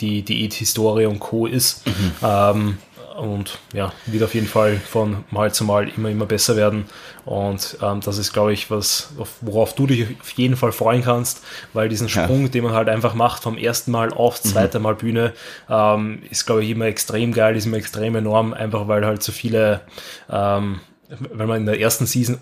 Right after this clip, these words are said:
Speaker 1: unglaublich viel lernt, weil die Lernkurve deutlich steiler ist und du in der zweiten Season ja mit so
Speaker 2: Voll.
Speaker 1: vielen Situationen schon deutlich besser umgehen kannst, was halt einfach auch
Speaker 2: Mhm.
Speaker 1: in einem besseren Look resultieren wird.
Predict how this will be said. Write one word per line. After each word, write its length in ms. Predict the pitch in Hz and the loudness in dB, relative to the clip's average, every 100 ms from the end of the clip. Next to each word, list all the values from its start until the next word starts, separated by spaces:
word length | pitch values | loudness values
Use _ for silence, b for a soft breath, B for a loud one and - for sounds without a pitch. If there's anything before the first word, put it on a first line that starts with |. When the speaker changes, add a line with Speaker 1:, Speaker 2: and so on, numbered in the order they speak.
| - | 2
Speaker 1:
unglaublich 540 | 147 135 110 104 101 | 4 6 4 2 -2
viel 160 | - 110 | -2 0
lernt, 300 | 110 127 120 | 2 2 2
weil 80 | 107 | 0
die 80 | |
Lernkurve 540 | 107 107 107 123 110 110 | 0 0 0 -2 0 2
deutlich 380 | 110 117 113 - | 4 2 0 0
steiler 300 | 110 117 107 | 2 2 2
ist 240 | - B B B | 0 B B B
und 120 | 107 | -4
du 60 | 110 | 0
in 60 | |
der 100 | 107 | 0
zweiten 320 | - 113 110 107 | 2 2 2 0
Season 280 | 120 110 | 0 0
ja 80 | 113 | 0
mit 160 | 104 107 | 0 0
so 140 | 120 | 2
Speaker 2:
Voll. 80 | 113 | 2
Speaker 1:
vielen 260 | 120 110 104 | 2 2 0
Situationen 720 | 110 117 110 - 113 117 107 | -2 0 0 0 0 0 0
schon 160 | 104 | 0
deutlich 320 | 107 117 113 | 2 2 0
besser 260 | 110 110 107 | 0 0 0
umgehen 220 | 113 104 | -2 -2
kannst, 480 | - 107 107 - - | -2 -2 -2 -4 0
was 180 | 107 - | 2 2
halt 120 | 104 | 0
einfach 260 | 104 107 113 | 0 0 2
auch 160 | 107 | 2
Speaker 2:
Mhm. 80 | 82 - | 0 -2
Speaker 1:
in 120 | 117 | -2
einem 180 | 110 107 | 0 2
besseren 380 | 113 - 110 104 | 2 2 0 -2
Look 180 | 110 107 | -2 -2
resultieren 460 | 101 98 104 98 | -2 -2 -4 -4
wird. 160 | 98 | -4